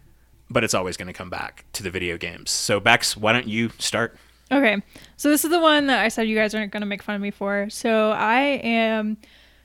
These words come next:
Speaker 2: not so much with the recent games, but I'm a huge fan of, like, the old school Harvest Moon games.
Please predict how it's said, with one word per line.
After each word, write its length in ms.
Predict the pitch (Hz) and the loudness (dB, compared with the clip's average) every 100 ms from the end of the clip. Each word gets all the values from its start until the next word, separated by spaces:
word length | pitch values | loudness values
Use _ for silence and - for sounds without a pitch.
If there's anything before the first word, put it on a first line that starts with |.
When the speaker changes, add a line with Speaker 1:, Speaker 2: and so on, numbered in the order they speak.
| _ | _
Speaker 2:
not 180 | 277 339 | 0 0
so 100 | - | 0
much 220 | 320 247 | -2 -2
with 80 | 262 | -2
the 100 | 220 | -2
recent 360 | 208 214 240 208 | -2 -4 -4 -4
games, 280 | 214 220 - | -4 -4 -4
but 300 | - 196 - | -2 -2 -4
I'm 120 | 214 220 | -4 -4
a 40 | |
huge 460 | - 233 240 214 - | -2 -2 0 -2 -2
fan 340 | 220 220 214 | -2 0 0
of, 160 | 202 196 | -2 -4
like, 220 | 196 202 | -6 -6
the 60 | |
old 220 | 196 196 - | -8 -6 -8
school 380 | - 220 202 196 | -6 -2 -2 -2
Harvest 380 | 196 196 - | -4 -6 -6
Moon 320 | 208 202 233 269 - - | -6 -2 -2 -4 -12 -12
games. 400 | 302 381 381 | -10 -10 -12